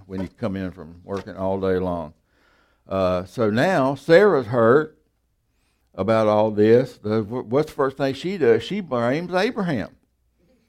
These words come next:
She said, "This is your fault." And he's going, <laughs> and so, uh, uh, on,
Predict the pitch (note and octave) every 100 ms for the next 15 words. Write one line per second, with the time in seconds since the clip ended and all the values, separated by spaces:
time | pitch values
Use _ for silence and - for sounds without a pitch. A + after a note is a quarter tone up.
0 | _ _ - D3 E3 A2 A2 G#2 F3 F3+
1 | G2+ A#2 E3 F3 A2 D#2 - _ _ _
2 | _ _ _ _ _ _ _ _ _ F#2
3 | G2 D3+ B2+ G#2+ G#2+ - G3 _ _ _
4 | _ _ _ _ _ _ _ _ _ _
5 | _ - _ _ _ - _ _ - G#2+
6 | B2+ - - - - C#3 C3 B2 A#2 G2+
7 | - _ _ _ _ _ _ _ _ _
8 | - G#2 F#2+ - G#2 A2+